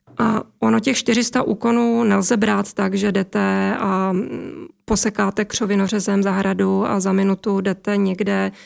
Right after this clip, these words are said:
eh, psát inzerát a za, za další den jdete na prohlídku. Eh, ty úkony můžou být i velmi drobný, typu třeba, že máte situaci, kdy klient žije v zahraničí a chce vás splnomocnit k prodeji nemovitosti. A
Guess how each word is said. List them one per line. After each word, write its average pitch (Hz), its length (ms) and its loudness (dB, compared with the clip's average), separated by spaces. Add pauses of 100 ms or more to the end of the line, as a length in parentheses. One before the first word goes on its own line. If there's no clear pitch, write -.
(300)
eh, 220 140 -2
psát - 360 0
inzerát 202 720 2
a 190 300 0
za, 196 400 0
za 202 180 -2
další 196 380 0
den 190 440 2 (300)
jdete 202 240 0
na 190 100 2
prohlídku. 190 640 -2
Eh, 220 120 -6
ty - 200 -4
úkony 214 360 0
můžou 220 240 2
být 226 180 0
i 233 80 2
velmi 220 260 2
drobný, 208 380 2
typu 208 260 -2
třeba, 214 320 0
že 208 140 2
máte 208 440 0
situaci, 202 520 0
kdy 208 160 0
klient 208 380 2
žije 208 180 0
v 175 40 -4
zahraničí 208 840 -2 (520)
a 208 320 0 (320)
chce - 240 -2
vás 220 280 2
splnomocnit 202 760 2
k - 40 -18
prodeji 208 300 0
nemovitosti. 196 880 0 (380)
A 214 180 -2